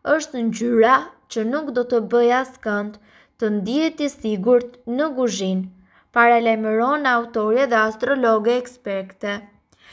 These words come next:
Sipas tyre, kuzhina është vendi më i keq për të vënë gri, pasi ne aty bëjmë dhe ham ushqim.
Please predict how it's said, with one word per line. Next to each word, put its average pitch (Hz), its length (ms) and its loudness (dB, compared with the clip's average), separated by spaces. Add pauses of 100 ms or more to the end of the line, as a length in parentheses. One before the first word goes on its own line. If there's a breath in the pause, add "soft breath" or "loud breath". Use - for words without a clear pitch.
(160 loud breath)
Sipas 294 580 0
tyre, 196 420 0 (420 loud breath)
kuzhina 226 640 0 (220)
është 214 320 0
vendi 247 380 0
më 226 200 0
i 285 120 0
keq 220 400 -2
për 196 220 -6
të 196 140 -2
vënë 254 320 0
gri, 190 220 -2 (520 loud breath)
pasi 240 400 0
ne 208 100 -2
aty 262 400 0 (420 loud breath)
bëjmë 262 580 2
dhe 214 160 2
ham 285 440 0
ushqim. 185 600 -4